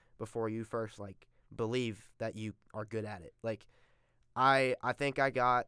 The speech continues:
you know, I think I was dealing with some, some imposter syndrome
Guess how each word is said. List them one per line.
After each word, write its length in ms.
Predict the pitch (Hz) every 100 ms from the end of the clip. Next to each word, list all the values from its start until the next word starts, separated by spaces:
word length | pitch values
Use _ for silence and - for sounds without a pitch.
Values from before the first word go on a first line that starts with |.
| -
you 120 | 117
know, 280 | 113 107 101
I 60 | 113
think 160 | 123 127
I 100 | 120
was 140 | 110
dealing 260 | 113 110 107
with 100 | 107
some, 360 | 113 107 101 104 - - 117
some 300 | - 151 139 -
imposter 520 | 127 113 110 110 113
syndrome 640 | 107 110 107 107 107 104